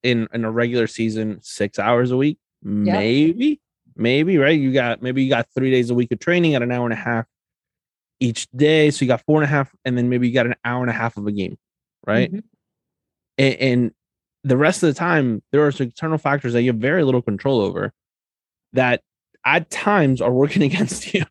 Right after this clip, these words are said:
Speaker 1: from a coaching standpoint, even during games sometimes. And, and I give a lot of credit to, to families and parents because I do think that, like,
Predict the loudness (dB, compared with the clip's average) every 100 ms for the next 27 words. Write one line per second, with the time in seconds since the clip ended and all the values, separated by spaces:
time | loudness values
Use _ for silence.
0 | _ _ -10 -8 -6 -4 -2 -4 -6 -6
1 | -6 -6 -4 -4 -4 _ _ _ _ _
2 | _ 2 4 4 4 2 2 2 0 0
3 | -2 -4 -6 -4 -4 -4 -2 0 0 0
4 | 2 2 2 2 2 -2 _ _ _ _
5 | _ -2 -2 -2 -4 -6 -8 -2 0 0
6 | -2 -4 -8 -8 -6 -6 -6 -6 -4 -2
7 | -2 -2 -2 -2 -2 -2 -4